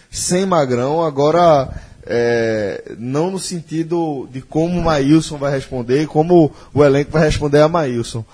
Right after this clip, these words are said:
mas analisando tudo isso, vamos fazer projeções matemáticas, né, a partir da goleada sofrida pelo,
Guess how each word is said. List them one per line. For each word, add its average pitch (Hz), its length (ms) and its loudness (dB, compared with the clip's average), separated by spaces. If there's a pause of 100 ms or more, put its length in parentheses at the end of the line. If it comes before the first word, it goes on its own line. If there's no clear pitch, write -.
(300)
mas 165 400 -6 (260)
analisando 175 580 4
tudo 226 360 4
isso, 240 580 0
vamos 190 240 -4
fazer 165 340 2
projeções 170 720 2
matemáticas, 120 840 -2
né, 101 180 -8 (360)
a 123 100 -2
partir 143 680 2
da 123 600 0
goleada 120 680 0
sofrida 120 560 -6
pelo, 110 580 -2